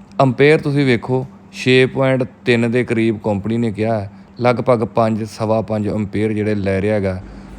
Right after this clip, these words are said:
ਕੂਲਿੰਗ ਤੇ ਪੂਰੇ ਫੱਟੇ ਚੱਕਦਾ ਪਿਆ, ਪੂਰੀ ਜ਼ਬਰਦਸਤ ਕੂਲਿੰਗ ਹੈ। ਇਹ ਸੀ ਆਪਣੇ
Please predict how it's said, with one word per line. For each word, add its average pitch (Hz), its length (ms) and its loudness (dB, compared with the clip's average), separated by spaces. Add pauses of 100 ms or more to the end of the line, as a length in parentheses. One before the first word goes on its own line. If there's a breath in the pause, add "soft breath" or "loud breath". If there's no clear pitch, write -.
(180 loud breath)
ਕੂਲਿੰਗ 147 420 4
ਤੇ 156 80 6
ਪੂਰੇ 143 960 2
ਫੱਟੇ 117 540 -2
ਚੱਕਦਾ 104 360 -2
ਪਿਆ, 110 200 -2
ਪੂਰੀ 123 380 0 (140)
ਜ਼ਬਰਦਸਤ 107 580 0
ਕੂਲਿੰਗ 107 400 0
ਹੈ। 98 140 -2 (440 loud breath)
ਇਹ 175 220 6
ਸੀ 160 140 2
ਆਪਣੇ 143 320 0